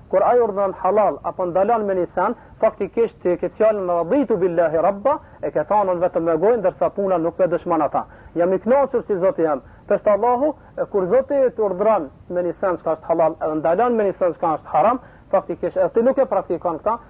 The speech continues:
do të thotë se ti nuk je të thënë "raditu billahi rabba", "unë jam i, jam i kënaqur që të jetë Zoti jam Allahu", për shkak se "ala lahul khalqu wal amr", atij takon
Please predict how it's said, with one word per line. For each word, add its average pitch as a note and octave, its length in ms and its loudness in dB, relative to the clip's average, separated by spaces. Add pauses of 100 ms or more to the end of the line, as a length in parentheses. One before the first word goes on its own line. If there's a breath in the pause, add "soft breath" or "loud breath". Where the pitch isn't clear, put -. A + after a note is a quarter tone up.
do E3 120 -2
të E3+ 100 0
thotë G#3 160 0
se F#3 140 -2
ti F3 120 -4
nuk G3 260 -2
je C#4 80 2
të C4 180 0
thënë G3+ 200 0
"raditu E3+ 380 0
billahi D3+ 400 0
rabba", C#3+ 300 0 (240 loud breath)
"unë E3 200 2
jam D3 260 0
i, D3 120 -6 (300)
jam D3 140 2
i C3+ 60 -2
kënaqur G#3 340 0
që - 180 -8
të D#3+ 160 -4
jetë E3 140 0 (280 loud breath)
Zoti D#3 300 0
jam D3 140 0
Allahu", G#3+ 480 0 (300 loud breath)
për D#3+ 60 -2
shkak E3 200 -2
se - 140 -2 (100)
"ala D3+ 340 0
lahul C3 240 0
khalqu C#3+ 480 -2
wal A#2+ 260 -2
amr", D3+ 300 -2 (220 loud breath)
atij D3 260 -2
takon B2+ 400 -2